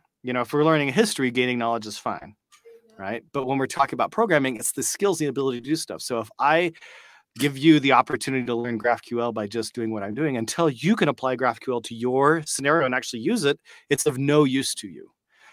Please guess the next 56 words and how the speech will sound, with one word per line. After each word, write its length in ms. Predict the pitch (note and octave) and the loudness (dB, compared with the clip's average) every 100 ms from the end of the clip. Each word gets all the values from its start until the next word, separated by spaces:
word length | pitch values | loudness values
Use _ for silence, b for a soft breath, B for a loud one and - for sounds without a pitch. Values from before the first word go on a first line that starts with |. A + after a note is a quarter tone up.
| b B2+ | b -4
The 60 | |
knowledge 340 | C3 D3 D#3 B2 | 2 4 4 0
is 100 | B2 | -6
of 80 | |
zero 200 | A#2 F#3 | -2 0
use 300 | F3+ C3+ C3+ | 2 0 -2
until 200 | A#2+ A#2+ | -6 -8
you 100 | A2+ | -6
can 120 | A2 A#2 | -6 -6
actually 280 | G#2+ A2+ | -8 -6
use 160 | G#2+ G#2+ | -6 -6
it 80 | G#2+ | -8
in 80 | F#2+ | -12
your 80 | |
job. 260 | F2+ D#2+ - _ b b - | -10 -12 -14 _ b b 0
That's 200 | C#3+ - | 0 0
generation. 640 | D3 B2 A#2 G#2+ - - _ _ _ | -2 -2 -4 -6 -14 -20 _ _ _
That's 160 | B2 A#2 | -6 -4
actually 300 | C3 - A#2 | -4 -4 -6
taking 340 | A2+ A#2 D3+ | -4 -4 -2
the 80 | E3 | 0
knowledge 440 | D#3 C3 C3 A#2+ - | 2 0 -2 -4 -10
and 160 | A2+ A2 | -12 -6
being 180 | A#2 A#2+ | -4 -4
able 140 | A#2 | -4
to 60 | A2+ | -6
apply 320 | A2 - - | -6 -4 -4
it. 160 | - - B B B | -4 -12 B B B
And 100 | B2 | -4
once 180 | C3+ - | -2 -2
you 60 | - | -2
can 120 | B2+ | -2
start 240 | - C3+ | 0 -2
applying 400 | A2+ - G3+ F#3+ | -2 0 2 2
that 100 | D#3 | 2
knowledge, 280 | B2+ B2 A#2 | 0 -2 -2
then 100 | A#2+ | -6
you 80 | A2 | -8
can 100 | A#2+ | -10
start 220 | - A2+ | -10 -10
using 280 | G2 G2 F#2+ | -10 -14 -12
it 80 | F#2 | -12
in 80 | |
your 100 | G2 | -12
job. 280 | F#2 E2+ C#2+ _ _ _ - | -14 -14 -14 _ _ _ -10
So 200 | - A#2+ | -4 -2
generation 600 | C#3 D3+ C#3 C3 - A#2 | 2 2 4 2 -2 -8
is 160 | A2+ | -8
a 80 | G#2+ | -8
really, 340 | G#2 A#2+ C#3+ C3 | -4 -2 0 0
really, 300 | A#2 B2+ A2 | -2 -2 -2
really 260 | G#2+ A#2 | -4 -4
key 160 | A2+ A#2 | -6 -12
principle. 380 | C#3+ C3 - G#2+ | -12 -12 -8 -4
And 80 | |
that's, 240 | B2+ D3+ | -2 -2